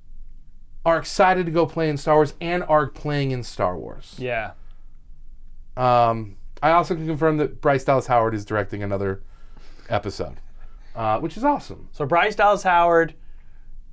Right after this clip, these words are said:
Speaker 2: uh,
Speaker 1: James
Speaker 2: Robert
Speaker 1: Mangold,
Speaker 2: Rodriguez,
Speaker 1: Robert Rodriguez.
Speaker 2: James
Speaker 1: But again,
Speaker 2: Mangold.
Speaker 1: I'm not, they would not confirm that Mangold
Speaker 2: <coughs>
Speaker 1: or
Speaker 2: Are directing
Speaker 1: Rodriguez
Speaker 2: episodes.
Speaker 1: directs, directed episodes, but they definitely directed scenes or sequences.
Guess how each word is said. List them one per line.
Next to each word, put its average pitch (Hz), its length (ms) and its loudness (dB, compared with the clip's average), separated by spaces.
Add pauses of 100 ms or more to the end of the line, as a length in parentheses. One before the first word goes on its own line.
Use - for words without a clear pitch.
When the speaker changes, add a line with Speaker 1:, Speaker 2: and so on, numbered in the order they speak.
(220)
Speaker 2:
uh, 123 600 2
Speaker 1:
James 170 320 4
Speaker 2:
Robert 170 300 6
Speaker 1:
Mangold, 185 60 6 (160)
Speaker 2:
Rodriguez, 156 200 8
Speaker 1:
Robert 160 200 8 (140)
Rodriguez. 151 280 8
Speaker 2:
James 147 80 2
Speaker 1:
But 185 100 6
again, 214 180 6
Speaker 2:
Mangold. 180 160 6
Speaker 1:
I'm 254 120 2
not, 269 300 4 (380)
they 180 100 8
would 220 200 4
not 285 220 4
confirm 233 440 4
that 202 100 0
Mangold 196 580 8
Speaker 2:
<coughs> - 40 -4
Speaker 1:
or 170 460 4 (120)
Speaker 2:
Are 147 80 2
directing 151 280 4
Speaker 1:
Rodriguez 165 420 8 (100)
Speaker 2:
episodes. 156 400 4
Speaker 1:
directs, 165 180 -2
directed 170 460 2
episodes, 202 640 6 (300)
but 156 140 4
they 160 120 6
definitely 196 560 2
directed 175 720 2 (220)
scenes 233 480 -2
or 175 240 4
sequences. 226 880 0